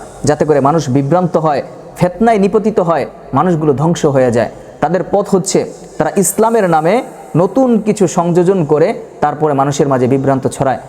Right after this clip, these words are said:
আল্লাহ পাক রব্বুল আলামিন বলেন, "এই সমস্ত ব্যক্তিদের জন্য কুল্লু বিদআতিন দলালা ওয়া কুল্লু দলালাতিন ফিন্নার", প্রত্যেক বেদাত হচ্ছে গোমরাহি, আর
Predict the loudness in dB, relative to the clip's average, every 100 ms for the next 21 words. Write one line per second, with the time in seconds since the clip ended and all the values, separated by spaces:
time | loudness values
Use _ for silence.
0 | -8 -2 -2 -2 -2 -4 -2 -2 0 0
1 | 2 0 2 2 0 -2 -6 -12 -6 0
2 | 0 2 0 2 2 0 0 0 0 0
3 | 0 2 2 2 0 -6 -20 -4 0 2
4 | 2 2 0 0 0 2 2 2 2 0
5 | -4 -6 -2 0 2 2 2 2 2 0
6 | -2 -4 -2 0 2 2 -2 -8 -18 -2
7 | -2 -2 -6 -4 -2 0 0 0 0 0
8 | 0 0 0 2 0 0 -2 -6 -14 -6
9 | -4